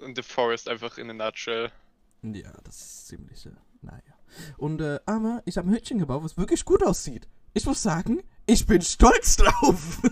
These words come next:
Speaker 2: <laughs> Am Anfang hab ich das gespielt und meinte mein Livestream-Chat, yo, Gronk ist, äh, nee, Gronk würde dich zusammenschlagen. Dann hab ich wirklich ein schönes Hütchen gebaut und dann hieß es, okay, ja, Gronk wird dich nicht zusammenschlagen. Dann hab ich
Speaker 1: <laughs>
Speaker 2: Kistenlager angefangen.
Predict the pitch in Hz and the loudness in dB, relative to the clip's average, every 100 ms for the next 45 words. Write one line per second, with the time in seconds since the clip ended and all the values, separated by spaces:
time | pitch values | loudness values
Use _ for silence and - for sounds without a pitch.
0 | 233 226 - 208 - 254 269 247 180 170 | 2 -2 -4 -12 -12 -14 -12 -12 -6 -2
1 | 175 226 - 233 202 - 175 180 - 196 | 2 0 0 -2 -4 -6 -10 -8 -4 -4
2 | 170 156 147 143 151 - 147 147 156 - | -2 -4 -4 -4 -4 -6 -8 -6 -8 -4
3 | 147 143 - 135 147 123 139 - - - | -4 -4 -8 -8 -8 -10 -12 -12 -14 -10
4 | 131 127 123 - 147 127 147 156 - 139 | -6 -6 -6 -8 -10 -8 -10 -10 -12 -10
5 | 135 139 - - 175 185 - 98 - 160 | -10 -12 -14 -8 -6 -8 -10 -12 -12 -16
6 | - 180 151 - 349 277 135 240 220 214 | -16 -20 -12 -8 -8 -8 -12 -12 -10 -8
7 | 196 185 185 - 208 151 107 131 - 175 | -6 -8 -10 -8 -8 -8 -8 -10 -10 -8
8 | 175 180 151 143 170 247 196 339 403 _ | -8 -8 -12 -10 -10 -8 -10 -10 -18 _
9 | - 190 370 - 147 - - 349 - 175 | 0 0 -2 -8 -10 -12 -10 -10 -10 -10
10 | 117 90 - 78 90 131 - _ _ _ | -10 -12 -14 -14 -14 -20 -20 _ _ _
11 | _ 151 170 160 170 170 - 190 _ _ | _ -8 -8 -6 -8 -8 -8 -10 _ _
12 | 190 - 254 302 - 196 143 139 113 107 | -12 -6 -6 -6 -6 -4 -4 -4 -6 -8
13 | - 78 - | -12 -16 -18